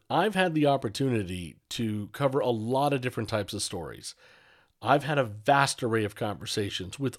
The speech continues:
all sorts of people. I've covered sporting events, political rallies, natural disasters, and environmental catastrophes, parties, celebrations. I mean, you name it, I've been to a lot of different things. Now, I'm not gonna say, though, that I've spoken to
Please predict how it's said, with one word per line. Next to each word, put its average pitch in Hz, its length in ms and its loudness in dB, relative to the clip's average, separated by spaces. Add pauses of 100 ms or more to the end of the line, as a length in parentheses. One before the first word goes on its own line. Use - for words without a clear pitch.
all 180 240 6
sorts 113 380 -4
of 92 120 -12
people. 71 440 -14 (480)
I've 147 200 2
covered 156 360 2
sporting 156 560 4
events, 78 340 -6
political 160 520 0
rallies, 113 520 2
natural 143 320 0
disasters, 117 800 0
and 120 240 2 (320)
environmental 147 840 6
catastrophes, - 840 -4 (100)
parties, 160 540 4
celebrations. 139 960 0 (560)
I - 80 0
mean, 165 320 4
you 196 160 -2
name 247 240 8
it, 110 80 4
I've 123 240 -2
been 196 220 4
to 139 120 2
a 104 40 4
lot 117 320 -4
of 127 80 0
different 127 320 -2
things. 190 500 0 (580)
Now, - 140 -6
I'm 120 80 0
not 143 140 2
gonna 127 160 0
say, 226 260 2
though, 120 200 4
that 104 120 2
I've 98 140 -2
spoken 120 420 -2
to - 140 -8